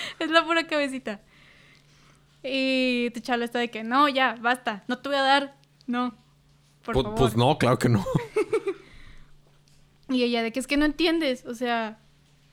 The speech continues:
Speaker 1: necesito comer, necesito algo, lo que sea, por favor".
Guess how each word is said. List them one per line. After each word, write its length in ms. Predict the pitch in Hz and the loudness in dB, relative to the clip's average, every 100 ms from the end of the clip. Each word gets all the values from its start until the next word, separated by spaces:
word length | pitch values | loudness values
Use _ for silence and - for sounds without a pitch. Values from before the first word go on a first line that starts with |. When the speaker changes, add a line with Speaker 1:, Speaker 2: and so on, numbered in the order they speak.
| 233 | -10
Speaker 1:
necesito 680 | 247 269 269 302 311 - 285 | 0 0 0 -2 0 2 2
comer, 420 | 285 247 247 262 262 | 0 0 0 -2 -4
necesito 460 | 226 226 247 277 | -8 -6 -4 0
algo, 400 | 240 240 254 208 - _ _ _ _ _ - | 2 2 0 -6 -12 _ _ _ _ _ -20
lo 100 | 233 | -20
que 80 | - | -14
sea, 420 | - 247 233 202 - _ | -6 -2 -2 -6 -18 _
por 120 | 220 | -12
favor". 400 | 214 202 240 208 | -10 -6 -6 -6